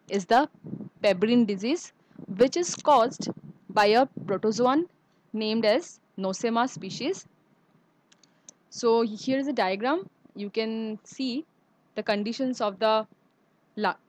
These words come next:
larva of the Muga silkworm. Actually, the exposed surface area of the larvae shows some black colored spots, okay? And ultimately,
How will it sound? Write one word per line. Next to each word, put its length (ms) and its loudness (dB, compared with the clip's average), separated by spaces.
larva 580 0
of 200 -6
the 180 0
Muga 300 -4
silkworm. 520 -6
Actually, 520 -4
the 380 2
exposed 760 -6
surface 460 0
area 300 -2
of 200 0
the 200 0
larvae 460 2
shows 400 0
some 280 -2
black 300 0
colored 380 0
spots, 720 -2
okay? 320 -6
And 340 0
ultimately, 760 -2